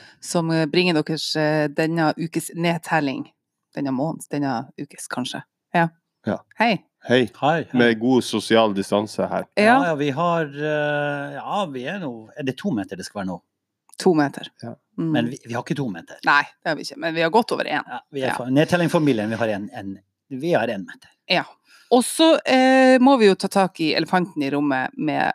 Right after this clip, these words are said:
Speaker 1: det en gang.
Speaker 3: Ja.
Speaker 1: Eh, her sitter jeg, som en kvinne,
Speaker 3: Mhm.
Speaker 1: eh, og har ordnet meg på håret,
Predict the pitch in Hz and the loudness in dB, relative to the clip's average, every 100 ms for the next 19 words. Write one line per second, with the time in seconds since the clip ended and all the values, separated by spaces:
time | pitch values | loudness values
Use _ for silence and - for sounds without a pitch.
0 | - 175 - _ 180 175 151 78 156 _ | -2 -2 -2 _ -2 -2 -4 -8 -8 _
1 | _ _ 107 117 175 170 165 156 - 240 | _ _ -12 -6 0 2 4 4 2 0
2 | 269 - - 190 220 320 - _ _ 180 | 0 -6 -6 2 2 2 -6 _ _ -4
3 | 160 - 175 220 262 - 139 104 92 - | -4 -2 -2 0 -2 -6 -16 -16 -14 -18
4 | _ _ - 190 196 196 196 190 190 185 | _ _ 0 4 6 6 6 4 4 4
5 | 185 196 190 190 202 269 330 | 4 2 0 4 6 6 2